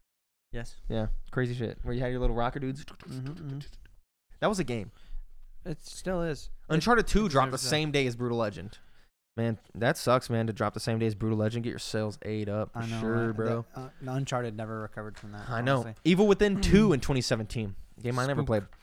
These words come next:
Speaker 2: October fourteenth, Pokemon Gold and Silver in the
Speaker 1: No,
Speaker 2: year
Speaker 1: that's,
Speaker 2: two thousand.
Speaker 1: that's a good game.
Speaker 2: One of my favorites, Saints Row two in two thousand eight.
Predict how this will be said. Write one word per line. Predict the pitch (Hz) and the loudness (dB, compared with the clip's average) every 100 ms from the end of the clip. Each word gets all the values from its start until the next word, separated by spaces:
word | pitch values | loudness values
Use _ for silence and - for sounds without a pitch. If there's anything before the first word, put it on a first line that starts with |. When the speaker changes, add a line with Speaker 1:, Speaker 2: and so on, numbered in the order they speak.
| - - | -20 0
Speaker 2:
October | 131 156 175 | 2 6 4
fourteenth, | - 190 180 180 202 | 6 4 6 2 4
Pokemon | 175 165 165 139 | 4 4 2 4
Gold | 139 156 | 2 2
and | |
Silver | 143 156 170 196 | 2 2 2 2
in | 147 | 0
the | |
Speaker 1:
No, | 123 | 2
Speaker 2:
year | 143 | 0
Speaker 1:
that's, | 113 | 0
Speaker 2:
two | 143 | 2
thousand. | 123 127 165 196 | 2 2 2 -2
Speaker 1:
that's | 110 - | -4 -4
a | |
good | 110 120 107 | -6 -6 -6
game. | 104 - - - - | -2 2 4 4 4
Speaker 2:
One | 123 156 | 4 4
of | |
my | 135 160 | 4 2
favorites, | 214 127 117 131 | 2 2 0 -2
Saints | - - 151 - | -2 0 2 2
Row | 139 | 0
two | - 151 185 | 4 4 4
in | |
two | 135 | 2
thousand | 135 127 120 | 2 2 0
eight. | 110 139 185 | -2 -4 -6